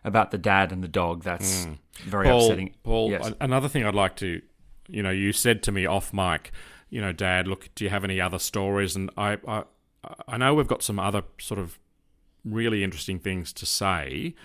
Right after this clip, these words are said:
Speaker 1: Yeah.
Speaker 2: Um, and you sort of said, "Well, do they relate to, you know, Malat's early, early life?" But I would like to just give a, a, a partial teaser,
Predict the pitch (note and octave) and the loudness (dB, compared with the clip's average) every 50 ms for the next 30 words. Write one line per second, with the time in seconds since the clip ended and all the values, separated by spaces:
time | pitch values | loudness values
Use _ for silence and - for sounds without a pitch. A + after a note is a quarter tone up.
0 | - G2 F#2 G2 F#2 D#2+ C#2+ C2 - _ - - _ _ - - - F#2+ F#2+ F#2+ | -12 -8 -6 -4 -4 -4 -6 -8 -12 _ -16 -16 _ _ -8 0 2 4 6 6
1 | F#2+ F#2+ F#2 F#2 F#2 F#2 F#2+ F#2+ F#2 F#2 F#2 F#2 F#2 F#2 F2+ - - _ _ _ | 6 6 6 6 6 6 4 2 0 -2 -2 -2 -2 -4 -4 -8 -10 _ _ _
2 | _ _ _ _ - F#2+ F#2+ G2+ G2+ G2+ F#2+ - - G#2 F#2+ D#2+ - - G#2 F#2+ | _ _ _ _ -6 -2 -2 0 0 0 0 0 -4 -4 -4 -4 -2 -2 -2 -2
3 | F#2 F#2 F#2 F#2+ - G#2+ F#2+ F#2+ F#2 G2 F#2+ F#2 F2+ F2 F2+ - - _ - - | -2 -4 -4 -2 -2 0 0 2 2 2 0 0 0 0 -2 -2 -4 _ -8 -8
4 | - - F#2+ F2+ F2+ F2 F2 F2 E2+ F2 F#2+ - _ - - B2 E2+ D#2 D#2+ F#2 | -6 -4 -4 -4 -4 -4 -4 -6 -8 -10 -12 -16 _ -10 -8 -6 -6 -6 -6 -10
5 | _ _ _ _ _ _ _ _ _ _ _ _ _ _ _ - - F#2 F#2+ F#2 | _ _ _ _ _ _ _ _ _ _ _ _ _ _ _ -10 -6 -4 -2 -2
6 | E2+ - - - - _ - G2 G2+ G2 F#2+ F2+ F2 F#2+ - - G#2+ G#2+ G2+ F#2 | -2 -2 -4 -8 -8 _ -6 -4 -2 -2 -2 -2 -4 -6 -8 -6 -4 -4 -2 -2
7 | F2+ F2 F#2+ G#2 G#2+ G2 - - - - - G#2 A2 A2+ A#2 A2+ A#2+ C3+ E3 E3+ | -2 -2 -2 0 0 0 0 -2 -6 -6 -4 -2 0 2 2 2 2 0 -2 -2
8 | - E3 D3 D3 C#3 - - C3+ A2+ G2 G#2 G2 G2 F#2+ F2 - _ _ _ _ | -4 -6 -6 -4 -6 -6 -4 -4 -2 0 0 2 2 0 -2 -4 _ _ _ _
9 | _ - - - _ _ _ _ _ - - _ _ _ _ - - - - - | _ -16 -16 -16 _ _ _ _ _ -20 -20 _ _ _ _ -10 -10 -6 2 4
10 | - - B2+ C3+ D3 C#3+ - - A#2+ G#2+ F#2+ - - - - G2+ G2+ G2+ F#2+ F2 | 4 4 6 4 4 2 2 2 2 0 0 -2 -8 -8 -4 -2 -2 -2 0 -2
11 | D#2+ - - | -4 -6 -8